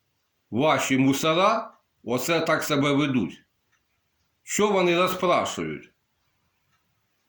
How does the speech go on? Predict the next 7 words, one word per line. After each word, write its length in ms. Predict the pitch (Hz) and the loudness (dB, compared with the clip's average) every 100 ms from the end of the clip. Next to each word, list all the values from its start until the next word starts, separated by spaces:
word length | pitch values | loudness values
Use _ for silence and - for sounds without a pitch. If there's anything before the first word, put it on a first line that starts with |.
| _ _ _ _ _ _ _ _ _ _ | _ _ _ _ _ _ _ _ _ _
Це 260 | - 156 | -4 -4
перше. 640 | 156 180 170 107 78 69 _ _ 87 | 0 0 2 0 -6 -10 _ _ -6
А 100 | 113 | -4
саме 360 | 156 151 160 135 | 0 2 2 2
головне, 680 | 165 180 156 101 78 - - _ _ _ _ - | 2 2 2 0 -4 -10 -20 _ _ _ _ -8
забороняється 1200 | 107 156 160 190 214 208 175 123 110 90 - 110 | -2 0 2 2 2 2 2 2 -2 -4 -6 -2
журналісту 1000 | 113 135 143 143 147 175 - - 90 | 0 2 2 2 2 0 -6 -8 -8